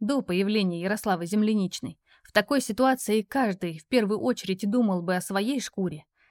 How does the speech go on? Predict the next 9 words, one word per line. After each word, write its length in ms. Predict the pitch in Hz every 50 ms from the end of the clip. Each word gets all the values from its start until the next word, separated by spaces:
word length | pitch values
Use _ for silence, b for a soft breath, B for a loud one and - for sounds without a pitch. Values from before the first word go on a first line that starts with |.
| _ _
то 140 | _ - 208
теперь 380 | 196 - 240 - 302 294 269 247
жителей 360 | 196 247 262 - 254 208 220
брошенного 580 | 202 185 220 247 254 - 214 196 190 180 180 175
леса 380 | 185 240 285 269 - - 202
можно 380 | 175 185 214 254 262 254 226 220
было 220 | 202 226 214 220
назвать 380 | 208 202 196 185 202 233 233 233
семьёй, 600 | - - 233 233 226 220 220 196 160 143 -